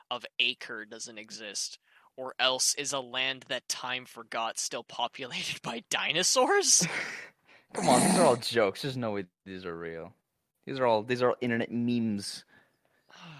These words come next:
Speaker 2: This can't be real conspiracies.
Speaker 1: The
Speaker 2: I
Speaker 1: joke
Speaker 2: refuse.
Speaker 1: or painstakingly well evidenced and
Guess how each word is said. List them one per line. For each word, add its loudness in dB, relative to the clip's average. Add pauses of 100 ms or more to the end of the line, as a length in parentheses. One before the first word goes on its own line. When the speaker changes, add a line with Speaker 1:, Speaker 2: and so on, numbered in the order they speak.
(100)
Speaker 2:
This -18
can't -2
be -2
real 0
conspiracies. -10 (240)
Speaker 1:
The 0
Speaker 2:
I 2
Speaker 1:
joke 2
Speaker 2:
refuse. -2
Speaker 1:
or 2
painstakingly 0
well 0
evidenced -2
and -4